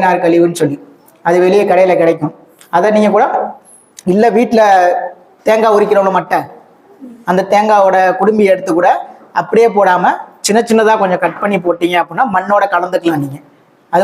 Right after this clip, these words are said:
கொஞ்சம் உப்புத்தன்மை அதிகமா இருக்கும், அதை கொஞ்சம் வாஷ் பண்ணிட்டு, தண்ணியில வாஷ் பண்ணிட்டு கூட கொஞ்சம் கட் பண்ணி போட்டுக்கலாம். அது போட்டுக்கலாம், இல்ல வெளியே கடையில கூட வாங்கி போட்டுக்கலாம். இல்ல ரொம்ப எனக்கு காசு செலவு பண்ண முடியாது அப்படின்னா கரும்பு சக்கை. இப்ப எல்லா இடத்துலயும் இப்ப சம்மர் வந்துருச்சு,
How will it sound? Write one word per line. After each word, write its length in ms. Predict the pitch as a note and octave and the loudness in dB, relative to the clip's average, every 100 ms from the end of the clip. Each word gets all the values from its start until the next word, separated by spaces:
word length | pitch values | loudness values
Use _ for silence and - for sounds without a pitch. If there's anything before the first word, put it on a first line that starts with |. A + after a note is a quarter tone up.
| G3+ | 2
கொஞ்சம் 200 | G3 F#3 | 2 2
உப்புத்தன்மை 420 | A#3+ B3+ G#3 F#3+ | 2 2 2 0
அதிகமா 260 | F3+ G#3 F#3 | 0 0 0
இருக்கும், 260 | E3+ F3 G3+ | -2 0 0
அதை 100 | G3 F#3+ | 2 0
கொஞ்சம் 200 | F#3+ F3+ | 0 0
வாஷ் 240 | F#3 A3 - G#3 | 2 0 0 -4
பண்ணிட்டு, 300 | F3+ E3 E3+ - - _ _ _ | -4 -2 -2 -4 -16 _ _ _
தண்ணியில 260 | F#3+ G#3+ G#3+ F#3 | -2 2 2 2
வாஷ் 220 | F#3+ - | 2 0
பண்ணிட்டு 260 | G3 F3+ E3 | -2 -2 0
கூட 100 | G3+ D#4+ - - - - | 2 0 -4 -18 -16 -6
கொஞ்சம் 200 | F#3 F#3+ | -2 0
கட் 140 | F3+ F3 | -2 -2
பண்ணி 160 | G#3 G3 | -2 0
போட்டுக்கலாம். 360 | F3 D#3 D#3+ E3 | -2 -2 -2 0
அது 80 | F3 F3+ | 0 0
போட்டுக்கலாம், 480 | F3 E3+ D#3+ D#3+ D#3+ | -2 -2 -2 -2 -2
இல்ல 100 | F3 F#3+ | 0 0
வெளியே 180 | F#3+ G3+ | 2 2
கடையில 220 | F#3 F#3+ F3+ | 2 2 2
கூட 80 | F#3+ G3 | 2 2
வாங்கி 280 | F3 F3+ E3 | 0 -4 -6
போட்டுக்கலாம். 420 | E3 E3 D#3 D#3 - - _ - F3 | -4 -4 -4 -6 -8 -20 _ -4 0
இல்ல 260 | A3 A3+ G3 | 2 2 2
ரொம்ப 160 | G3+ A3 G#3 | 2 2 2
எனக்கு 200 | F#3+ F3 F3+ | 0 2 4
காசு 180 | F#3+ F3+ | 4 2
செலவு 240 | F#3 G3+ | 2 2
பண்ண 120 | F#3+ F3+ | 0 -2
முடியாது 320 | F3+ G3 F#3+ F3+ | 0 2 4 4
அப்படின்னா 300 | E3 D#3+ F#3 - - - _ _ - | 0 -2 -2 -2 -6 -14 _ _ -2
கரும்பு 240 | G#3 A#3 G#3 | 0 2 0
சக்கை. 240 | F#3+ - - - - _ _ _ _ _ _ | -2 -2 -4 -8 -18 _ _ _ _ _ _
இப்ப 160 | _ E3+ E3+ | _ 0 2
எல்லா 120 | F#3+ | 2
இடத்துலயும் 260 | F#3+ F#3+ G3+ | 2 0 -2
இப்ப 100 | F#3 | -2
சம்மர் 260 | F#3 G3 F#3 | -2 0 -2
வந்துருச்சு, 320 | E3+ E3+ E3 | -2 -6 -6